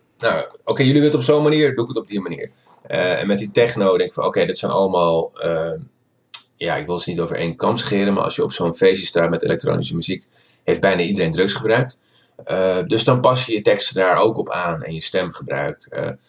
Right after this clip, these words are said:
dus ik ben altijd wel aan het spelen geweest met verschillende soorten publiek. En aan het kijken van, "Hey, hoe kan ik die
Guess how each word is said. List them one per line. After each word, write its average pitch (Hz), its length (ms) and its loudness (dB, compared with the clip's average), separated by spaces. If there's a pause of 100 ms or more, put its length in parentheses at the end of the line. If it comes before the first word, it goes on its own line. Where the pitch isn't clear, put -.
(340)
dus 85 140 -8
ik 92 80 -6
ben 104 120 2
altijd 120 500 0
wel 107 240 0
aan 101 60 -2
het 101 80 -4
spelen 135 480 2
geweest 107 400 2
met 104 180 -4
verschillende 110 480 -2
soorten - 400 0
publiek. - 440 -4 (1000)
En 95 480 0
aan - 100 0
het 90 120 -8
kijken 104 400 2
van, 92 200 0
"Hey, 92 140 0
hoe 101 180 -2
kan 101 180 0
ik 82 180 -4
die 87 420 -6